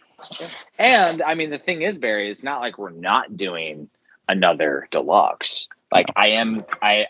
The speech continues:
outside of all these other book things, I am starting on the premium guide for Sunshine Anthology,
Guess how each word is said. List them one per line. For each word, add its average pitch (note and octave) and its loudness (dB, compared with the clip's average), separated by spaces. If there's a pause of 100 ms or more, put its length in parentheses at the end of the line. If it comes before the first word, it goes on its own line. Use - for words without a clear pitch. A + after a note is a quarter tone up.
outside A2+ 2
of D3 4
all E3+ 6
these F3+ -2
other F3+ -2
book F3+ -2
things, A2 -12
I A2 -6
am B2+ -8
starting B2 0
on A2+ -4
the A2+ -6
premium B2 -4
guide G#2 4
for G#2 0
Sunshine G#2+ 0
Anthology, A#2 2